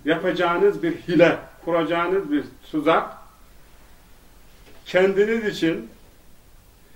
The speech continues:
kendi aleyhinize yapacağınız tuzaktan daha fazla değil.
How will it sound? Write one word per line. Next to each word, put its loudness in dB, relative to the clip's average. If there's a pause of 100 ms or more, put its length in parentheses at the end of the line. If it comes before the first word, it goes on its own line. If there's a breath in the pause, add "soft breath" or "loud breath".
(300 soft breath)
kendi 0
aleyhinize 2 (160)
yapacağınız 2 (680)
tuzaktan 2
daha 2
fazla 0
değil. 0